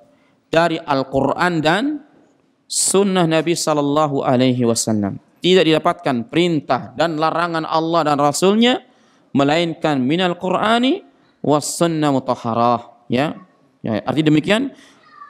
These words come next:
ya, kalau ada orang mengatakan, "Saya dapat perintah Allah Rasulnya selain daripada Al-Quran dan Sunnah," maka tinggalkan. Ya, karena perintah Rasulnya hanya dari Al-Quran dan Sunnah as-sahihah, ya.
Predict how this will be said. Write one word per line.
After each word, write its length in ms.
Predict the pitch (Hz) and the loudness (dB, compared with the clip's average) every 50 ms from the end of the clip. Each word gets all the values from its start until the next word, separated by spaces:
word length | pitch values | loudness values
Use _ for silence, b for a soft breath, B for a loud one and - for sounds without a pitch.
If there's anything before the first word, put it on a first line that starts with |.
| - - - - - - - - | -20 -20 -20 -20 -20 -14 -6 -2
ya, 260 | - 117 113 113 110 | 0 2 2 2 0
kalau 240 | - - 135 147 - | 0 0 0 0 0
ada 160 | 202 196 185 | 0 0 0
orang 220 | 180 175 175 165 | 0 0 0 0
mengatakan, 420 | 160 160 160 160 165 - 160 151 143 | 0 0 0 -2 -2 -4 -4 -4 -4
"Saya 240 | - 185 190 175 160 | -4 -4 -4 -2 -4
dapat 160 | 165 160 - | -4 -6 -2
perintah 240 | 165 160 156 147 147 | -4 -4 -2 -2 -2
Allah 240 | - 156 156 147 | -2 -2 0 0
Rasulnya 480 | 151 143 - 156 160 175 190 190 - - - - | -2 0 0 -2 0 0 -2 -2 -4 -6 -8 -6
selain 400 | - 151 139 147 170 190 196 165 | -4 -2 0 0 -2 0 0 2
daripada 320 | 165 160 160 170 170 165 | 0 2 2 2 2 2
Al-Quran 320 | 165 160 175 175 175 156 | 0 0 0 0 2 2
dan 160 | 165 170 160 - | 2 2 2 -2
Sunnah," 320 | 196 214 226 233 247 277 - - _ | -4 -4 -4 -4 -4 -6 -8 -10 _
maka 160 | 214 233 247 | -4 -4 -2
tinggalkan. 560 | 254 254 233 226 233 202 147 - - 120 131 - _ _ _ _ _ _ _ _ _ _ _ _ _ _ _ _ _ _ _ _ _ _ | -2 -2 -2 0 0 -2 -2 -2 -6 -8 -8 -12 _ _ _ _ _ _ _ _ _ _ _ _ _ _ _ _ _ _ _ _ _ _
Ya, 240 | 120 127 147 170 170 | -2 0 0 -2 -4
karena 240 | - 131 135 127 - | -4 -4 -4 -2 -2
perintah 320 | 160 170 170 165 160 151 | 0 0 2 2 2 2
Rasulnya 640 | 139 143 147 139 - - 165 160 160 175 202 214 175 | 2 0 0 -2 0 2 2 2 4 2 2 2 2
hanya 160 | 151 160 156 | 2 2 2
dari 160 | 139 139 160 | 2 2 2
Al-Quran 400 | 180 131 143 135 - 165 175 180 | 2 0 -2 -2 0 0 0 2
dan 200 | 156 160 175 214 269 294 - _ _ _ _ _ _ _ _ _ _ _ _ _ _ _ _ | 2 2 0 0 -2 -6 -10 _ _ _ _ _ _ _ _ _ _ _ _ _ _ _ _
Sunnah 560 | - - - 147 143 139 143 151 165 185 - | -8 -4 0 0 2 2 2 2 2 0 -2
as-sahihah, 880 | - - - - 127 120 - 123 110 110 113 110 110 107 107 104 104 101 98 | -4 -6 -4 -4 -6 -4 -2 -4 -4 -2 -2 -2 -2 -2 -2 -4 -6 -6 -6
ya. 180 | 117 123 131 | -8 -8 -8